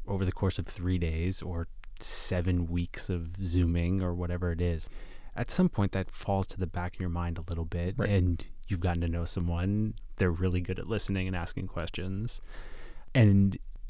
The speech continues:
Speaker 1: I'm just interested in the moment where it sort of shifts back and how it shifts back for you too, you know, like,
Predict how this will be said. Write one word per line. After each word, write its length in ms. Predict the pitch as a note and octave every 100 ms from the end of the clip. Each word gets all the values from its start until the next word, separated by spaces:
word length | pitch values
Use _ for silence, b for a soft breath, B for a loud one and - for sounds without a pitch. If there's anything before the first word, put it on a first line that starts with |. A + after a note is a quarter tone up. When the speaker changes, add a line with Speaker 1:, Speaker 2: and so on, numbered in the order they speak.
| - -
Speaker 1:
I'm 160 | G2+ G2+
just 160 | G#2
interested 480 | - G2 A2 - G2
in 120 | F2+
the 60 | F2+
moment 340 | F2+ F#2 F#2
where 120 | F#2 F2+
it 100 | F2
sort 200 | F#2+ F2+
of 80 |
shifts 440 | - - - F#2 -
back 440 | - F#2+ F#2 -
and 80 | F2+
how 540 | - F2 F2 F2 F2 - -
it 80 |
shifts 220 | - G2 -
back 280 | F#2+ F#2
for 200 | - -
you 260 | F2 F2 F2
too, 340 | - - - -
you 120 | F#2
know, 160 | F#2 F#2
like, 240 | G2+ -